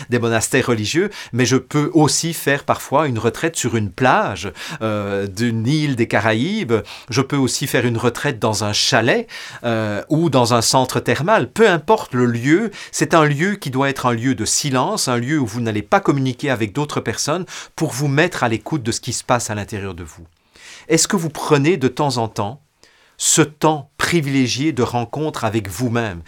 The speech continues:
un vrai temps d'intimité, parce qu'il n'y a pas de vie en plénitude si vous ne faites pas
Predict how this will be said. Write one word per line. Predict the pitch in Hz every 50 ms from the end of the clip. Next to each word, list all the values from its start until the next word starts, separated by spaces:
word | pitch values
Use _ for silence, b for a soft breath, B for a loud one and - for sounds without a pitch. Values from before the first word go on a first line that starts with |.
| B B B B B
un | - 131 135 135
vrai | 117 - - - 156 165 165
temps | 165 - 156 156 147
d'intimité, | 123 101 117 135 143 139 - - 135 123 110 92 - - 104 104
parce | - 123 - -
qu'il | 170 165 156
n'y | 151 151
a | 135
pas | - - 175 160
de | 120 120
vie | 104 90 92 107 160 165 160 139
en | 123 107
plénitude | - 123 117 113 107 - - 113 117 123 135 131 B B B B B B
si | - - - 139 139 143
vous | 131 107 120 131
ne | 123 117 113 107
faites | - - - - - 160 160 - -
pas | _ - 127 120 131 127